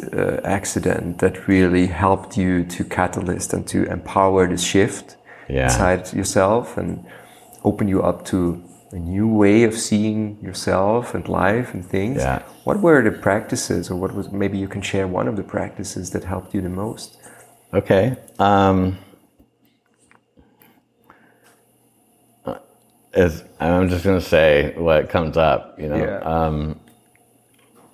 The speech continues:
Speaker 2: one of the things that helped me the most was,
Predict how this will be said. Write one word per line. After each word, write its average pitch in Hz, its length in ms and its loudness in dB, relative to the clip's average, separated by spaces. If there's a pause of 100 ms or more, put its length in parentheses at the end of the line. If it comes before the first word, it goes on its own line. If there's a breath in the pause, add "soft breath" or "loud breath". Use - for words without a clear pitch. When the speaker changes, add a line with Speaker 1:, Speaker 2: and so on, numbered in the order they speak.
(1700)
Speaker 2:
one 117 280 6
of 135 80 6
the 135 60 2
things 135 260 4
that 104 160 4
helped 110 200 2
me 127 80 4
the 117 80 6
most 95 580 4
was, 76 680 -2